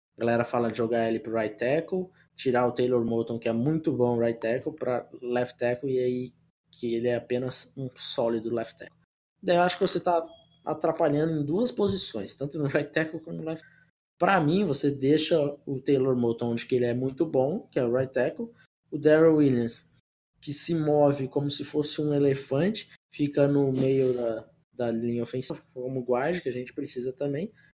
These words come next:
É um cara muito forte, mas é lento, e então pra, pra left tackle seria um, um tiro no pé gigantesco.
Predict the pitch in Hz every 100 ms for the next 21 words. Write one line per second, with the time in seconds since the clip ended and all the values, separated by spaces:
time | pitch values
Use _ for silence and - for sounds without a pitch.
0 | - 127 143 135 143 160 - 143 175 127
1 | 120 113 110 117 110 113 143 208 - _
2 | _ _ - 123 117 104 - 117 127 120
3 | - _ _ - - _ _ 123 117 -
4 | 120 123 127 123 - 120 127 127 - -
5 | 131 127 143 139 135 123 113 - _ _
6 | _ _ _ - 135 131 - 147 143 143
7 | 139 131 131 143 139 139 165 - -